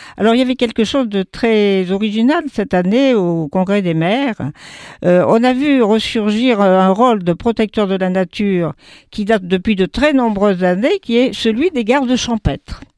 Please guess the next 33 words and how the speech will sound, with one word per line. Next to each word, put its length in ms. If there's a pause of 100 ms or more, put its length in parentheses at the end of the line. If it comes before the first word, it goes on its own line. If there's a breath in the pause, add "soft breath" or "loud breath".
(420 loud breath)
Et 100
le 140
garde 340
champêtre 680 (120)
est 80
donc 240
un 180
officier 640
de 140
police 640 (480 loud breath)
et 260
il 180
peut, 500 (140)
euh, 520
comment 200
dirais-je, 320
sanctionner 720 (360)
des 360
attaques 640 (380 loud breath)
ou 140
des 480
dégâts 280
à, 300
à 100
mener 340
à 120
la 140
nature, 460
à 60
porter 300
à 40
la 120
nature. 400